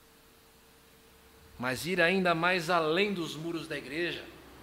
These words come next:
é nós lutarmos como igreja por um mundo mais justo, na formação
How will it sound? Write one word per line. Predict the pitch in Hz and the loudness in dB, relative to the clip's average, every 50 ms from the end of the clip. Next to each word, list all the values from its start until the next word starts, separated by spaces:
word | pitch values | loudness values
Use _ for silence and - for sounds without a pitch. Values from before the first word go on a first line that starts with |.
| - - - - - - - - | -20 -20 -20 -20 -18 -14 -6 -2
é | 170 185 | 0 2
nós | 208 240 240 220 185 | 4 6 6 4 4
lutarmos | 214 233 247 226 - - - - 214 247 311 302 254 226 - - - | 2 0 -2 -2 -4 2 8 10 12 12 10 10 6 2 -4 -4 -2
como | - 247 240 240 233 233 | 2 2 4 4 4 2
igreja | 220 202 185 214 220 247 277 269 240 - 240 240 | -2 0 4 10 12 12 12 12 12 10 6 4
por | 233 - 262 247 240 | 4 4 2 2 2
um | 226 214 | 4 4
mundo | 220 247 254 240 220 233 | 4 4 4 4 4 4
mais | 226 214 233 262 262 262 233 202 | 6 8 8 8 8 8 6 2
justo, | 185 160 147 147 170 247 294 277 - - - - - - - 107 - - - - - - - - - - - - - - - - - - - - - - - - - - - - - - - - - - - - - - - - - - - - - - - - - - - - - - - - - - | 0 0 0 2 6 6 8 8 6 4 0 -2 -4 -4 -6 -6 -6 -8 -14 -18 -18 -20 -20 -20 -20 -20 -20 -20 -20 -20 -20 -20 -20 -20 -20 -20 -20 -20 -20 -20 -20 -20 -20 -20 -20 -20 -20 -20 -20 -20 -20 -20 -20 -20 -20 -20 -20 -20 -20 -20 -20 -20 -20 -20 -20 -20 -20 -20 -20 -20 -20 -20 -14 -2
na | 139 160 196 214 | 4 6 8 8
formação | 208 - - 233 233 226 226 214 190 - - - - 247 254 262 269 254 - | 8 8 8 8 10 10 10 6 6 4 4 6 8 10 10 10 8 6 -2